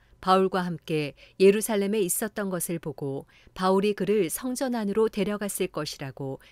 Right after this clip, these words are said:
짐작했습니다. 그러자 온 도시가 소란해지더니 사람들이 몰려와 바울을 붙잡아 성전에서 끌어내었고 성전 문은 곧 닫혔습니다.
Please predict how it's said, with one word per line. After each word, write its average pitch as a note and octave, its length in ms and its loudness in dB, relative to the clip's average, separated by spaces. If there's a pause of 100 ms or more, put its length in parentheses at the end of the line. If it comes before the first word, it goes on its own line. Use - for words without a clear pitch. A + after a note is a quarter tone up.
짐작했습니다. C#3 1160 -6 (380)
그러자 D#3 520 -4 (220)
온 G#3 300 6
도시가 G#3+ 460 0
소란해지더니 E3 960 -6 (240)
사람들이 G#3+ 560 0
몰려와 D3 600 -6 (220)
바울을 G3 480 4
붙잡아 E3+ 680 -8 (200)
성전에서 A#3+ 640 -2
끌어내었고 D#3+ 960 -6 (200)
성전 G#3+ 440 -2
문은 D3+ 360 -4 (200)
곧 G3+ 220 4
닫혔습니다. C#3 1000 -8